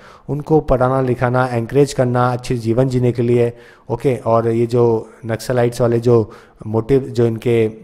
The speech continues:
तौर तरीके हैं, उनको छोड़ के एक अच्छी जिन-, जीवन जीने के लिए ये प्रोग्राम लॉन्च किया गया, जिसका नाम है तारे ज़मीं पर।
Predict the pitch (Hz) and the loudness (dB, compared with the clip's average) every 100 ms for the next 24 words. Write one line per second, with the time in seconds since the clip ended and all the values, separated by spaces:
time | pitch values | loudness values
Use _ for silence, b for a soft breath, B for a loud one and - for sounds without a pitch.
0 | - - - 117 120 120 131 135 131 123 | -20 -14 0 0 2 0 0 0 0 0
1 | 135 127 - 123 123 135 131 123 185 165 | -2 -2 0 0 0 -2 -2 -2 0 2
2 | 151 147 127 127 127 123 120 117 117 117 | 0 -6 -6 -4 -4 -4 -4 -4 -4 -2
3 | 139 B B B - 127 160 165 - - | -4 B B B -6 -2 -2 -2 -18 -14
4 | - 123 123 120 110 110 - 127 135 139 | -4 -2 0 0 -2 -2 0 0 2 2
5 | 127 - 127 123 127 - 143 147 170 160 | 0 -4 -2 -2 -4 -2 0 2 2 2
6 | 120 110 104 98 87 | 0 0 -2 -4 -8